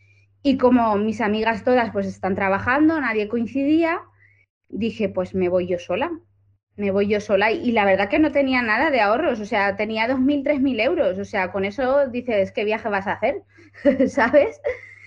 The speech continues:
Entonces también descubrí la experiencia Workaway, que te permite hacer, eh, pues, pequeños voluntariados, eh, a cambio de, de alojamiento y comida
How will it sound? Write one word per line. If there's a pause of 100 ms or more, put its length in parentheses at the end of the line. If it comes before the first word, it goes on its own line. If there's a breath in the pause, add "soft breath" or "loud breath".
(380 loud breath)
Entonces
también
descubrí
la
experiencia
Workaway,
que
te
permite
hacer,
eh,
pues,
pequeños
voluntariados, (600)
eh,
a
cambio
de,
de
alojamiento
y
comida